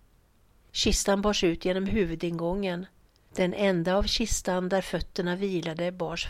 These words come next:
framåt. Då man färdades till kyrkan gick man två stycken i varje led, med de närmaste först.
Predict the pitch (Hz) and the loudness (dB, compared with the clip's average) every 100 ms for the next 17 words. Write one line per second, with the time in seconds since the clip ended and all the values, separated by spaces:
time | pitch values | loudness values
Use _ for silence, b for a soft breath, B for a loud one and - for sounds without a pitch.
0 | - 170 185 190 160 - - - - _ | -4 -4 -4 -4 -6 -8 -12 -16 -18 _
1 | _ - _ _ _ 175 175 170 196 165 | _ -20 _ _ _ 0 2 2 2 2
2 | 165 175 202 - 208 233 180 175 185 196 | 0 0 -2 0 0 2 2 0 -2 -2
3 | 185 165 160 - 196 - 180 - 196 185 | -4 -4 -6 -4 -2 0 -2 -4 -2 -2
4 | 196 185 175 190 180 175 180 180 - - | 0 0 2 2 2 2 0 -2 -18 -20
5 | _ 208 170 170 202 190 156 160 - 165 | _ 0 2 2 0 0 -2 -4 -6 -8
6 | - 202 170 185 - | -10 -10 -6 -6 -8